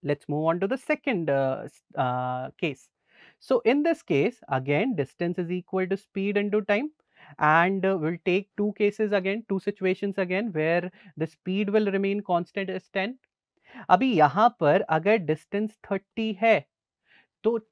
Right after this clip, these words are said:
तीस किलोमीटर, थर्टी किलोमीटर ट्रैवल करने के लिए at a speed of ten मुझे टाइम लगेगा three hours का। और सेकंड केस में भी,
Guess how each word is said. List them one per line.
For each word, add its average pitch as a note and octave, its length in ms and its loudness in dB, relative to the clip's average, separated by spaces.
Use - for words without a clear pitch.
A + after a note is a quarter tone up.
तीस C4 280 -6
किलोमीटर, C#3+ 560 -2
थर्टी A#3 320 -4
किलोमीटर F#3 440 -2
ट्रैवल D3 340 0
करने C#3 360 -6
के C#3+ 140 -8
लिए D#3+ 240 -2
at F3 120 -8
a - 40 -20
speed F#3+ 300 -8
of F#3+ 80 -4
ten F3+ 320 0
मुझे C#3 300 0
टाइम F3+ 440 0
लगेगा G3+ 380 2
three A3+ 540 -6
hours G#3+ 280 4
का। A#3 180 -6
और D3 400 4
सेकंड F3+ 580 -4
केस F3+ 340 -2
में F3+ 200 -2
भी, G3+ 380 -4